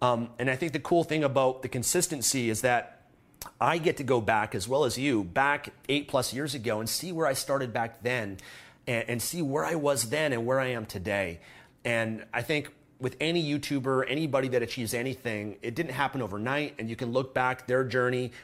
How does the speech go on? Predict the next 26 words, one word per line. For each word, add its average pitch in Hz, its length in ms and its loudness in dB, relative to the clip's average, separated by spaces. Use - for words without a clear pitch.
where 127 160 2
they 143 120 4
started. 120 460 2
And 110 100 -4
for 127 120 -4
me, 131 180 0
you 117 140 -4
know, 117 80 -2
I 131 40 0
had 139 120 -2
just 117 160 -2
this 123 180 -4
little 131 180 0
crappy 127 440 0
camera 120 540 -2
on 123 120 0
a 107 40 -4
stack 143 380 0
of 107 140 -4
books. 110 260 2
I 120 60 0
didn't 131 140 0
even 123 100 -4
have 110 100 -4
a 104 40 -6
tripod, 104 640 -2